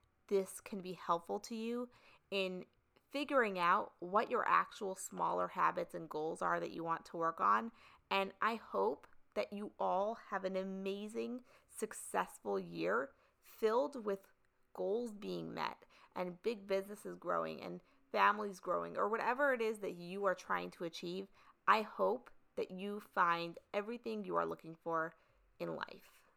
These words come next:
And with that, I will speak to you in my next podcast. And now, I just want to thank all of you listeners who tuned in to the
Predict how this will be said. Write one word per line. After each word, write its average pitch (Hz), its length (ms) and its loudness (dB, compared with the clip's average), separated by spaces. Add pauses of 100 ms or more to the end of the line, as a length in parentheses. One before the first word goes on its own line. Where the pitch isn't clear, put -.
(960)
And 240 120 6
with 247 160 2
that, 180 300 12 (600)
I 180 120 8
will 170 100 4
speak - 320 -10 (100)
to 185 60 -8
you 170 240 -4 (360)
in 180 140 0
my 170 140 0
next - 460 -8 (200)
podcast. - 560 6 (480)
And 233 140 12
now, 233 360 12 (440)
I 190 60 10
just 175 180 4
want 196 140 12
to 196 60 -2
thank 185 240 8
all 190 140 12
of 202 80 8
you 226 140 6
listeners 175 480 6 (580)
who 208 80 4
tuned 185 320 6
in 170 260 10 (120)
to - 120 -10
the 180 200 0